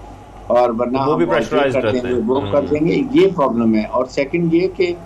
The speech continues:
Speaker 1: ये बड़ा ख़तरनाक trend हो गया। आपने देखा नहीं, कर्नाटक में किस तरीके से एक मुसलमान बच्ची के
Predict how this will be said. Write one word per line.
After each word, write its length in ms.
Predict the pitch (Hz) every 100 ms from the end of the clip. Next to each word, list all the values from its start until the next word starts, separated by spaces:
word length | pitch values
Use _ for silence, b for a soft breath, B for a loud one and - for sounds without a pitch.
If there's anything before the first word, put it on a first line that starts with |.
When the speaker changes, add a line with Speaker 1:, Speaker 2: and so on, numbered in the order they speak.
| B B B 110
Speaker 1:
ये 160 | 131 170
बड़ा 240 | 165 160
ख़तरनाक 520 | 165 151 135 131 160 -
trend 180 | 139 127
हो 60 |
गया। 180 | 127 165
आपने 240 | 156 160
देखा 240 | 139 135 165
नहीं, 120 | 180
कर्नाटक 500 | 165 131 127 - 156 151
में 160 | 147
किस 240 | 143 147 143
तरीके 260 | 135 143
से 320 | 139 147 139 139 B B - 123
एक 180 | 127
मुसलमान 500 | 131 127 127 123 131
बच्ची 320 | 120 113 -
के 140 | 135